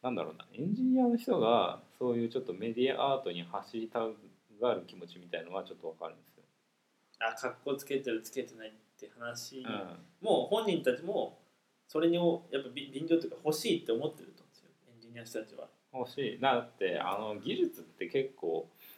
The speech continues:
Speaker 1: 本当それこそ分かりにくい話だから、
Speaker 2: あ、地味、地味だ。
Speaker 1: 地味だから、それこそ普段お-、裏側で動いてることだから、
Speaker 2: うん。
Speaker 1: 本当人に理解されないんですよね。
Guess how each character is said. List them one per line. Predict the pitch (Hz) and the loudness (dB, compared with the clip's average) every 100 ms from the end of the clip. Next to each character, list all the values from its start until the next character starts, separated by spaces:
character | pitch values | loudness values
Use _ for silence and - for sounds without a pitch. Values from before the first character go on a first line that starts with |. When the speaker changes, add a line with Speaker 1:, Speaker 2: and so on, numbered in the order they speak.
| _ | _
Speaker 1:
本 | 147 | -2
当 | 143 143 | 0 4
そ | 147 | 2
れ | |
こ | 143 160 | 4 2
そ | 160 90 85 - | 4 2 0 -2
分 | - | 2
か | 143 | 2
り | 160 | 2
に | 165 | 0
く | 165 | 0
い | 113 82 82 - | 0 -2 -8 -14
話 | 80 80 - | -14 -12 -10
だ | - | -8
か | 85 | -2
ら、 | 87 90 82 | 2 4 2
Speaker 2:
あ、 | 80 - | -2 -12
地 | 123 | -14
味、 | 135 | -12
地 | |
味 | 147 | -12
だ。 | |
Speaker 1:
地 | - - 110 | -12 -8 -2
味 | 143 156 127 | -2 0 -2
だ | 87 | -2
か | 82 78 | -6 -8
ら、 | 78 - _ _ _ _ _ | -10 -12 _ _ _ _ _
そ | 135 | 0
れ | 147 | 2
こ | 160 | 2
そ | 87 85 - | 0 -4 -6
普 | 160 | -2
段 | 110 82 - | 0 -2 -8
お-、 | 98 _ 107 | -12 _ -2
裏 | 123 143 - | 2 2 0
側 | - 160 147 | 4 4 4
で | 85 | 0
動 | 87 92 95 | -2 -2 -2
い | |
て | 90 | -4
る | 82 | -6
こ | 82 | -8
と | - 82 | -14 -12
だ | |
か | 78 85 | -6 -4
ら、 | 85 85 | -2 -4
Speaker 2:
う | 82 - - 120 - | -8 -16 -16 -16 -16
ん。 | - | -14
Speaker 1:
本 | 98 | -12
当 | - | -10
人 | 87 - | -6 -2
に | 156 | 0
理 | 139 165 | 0 2
解 | 104 | 2
さ | - 90 | 2 -4
れ | |
な | 101 90 | -6 -8
い | |
ん | |
で | 82 | -12
す | - | -20
よ | |
ね。 | 90 | -20